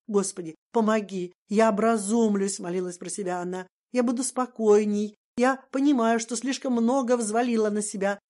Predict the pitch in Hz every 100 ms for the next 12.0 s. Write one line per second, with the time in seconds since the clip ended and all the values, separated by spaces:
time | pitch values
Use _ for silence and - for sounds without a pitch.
0 | _ - 247 262 240 254 285 - 277 247
1 | 247 226 269 277 262 - 240 240 233 254
2 | 233 220 220 170 165 147 - _ _ _
3 | - 277 285 285 254 269 254 226 247 269
4 | 247 254 240 - 190 165 160 151 165 -
5 | _ _ - 262 302 285 262 277 277 254
6 | 269 - 269 240 262 262 247 277 262 269
7 | 240 277 262 - - 190 151 _ 175 151
8 | - _ _ 254 277 247 285 277 - -
9 | 226 220 294 285 220 208 285 294 214 202
10 | 196 202 _ _ 262 262 247 247 233 233
11 | 226 214 175 - - 160 160 156 156 151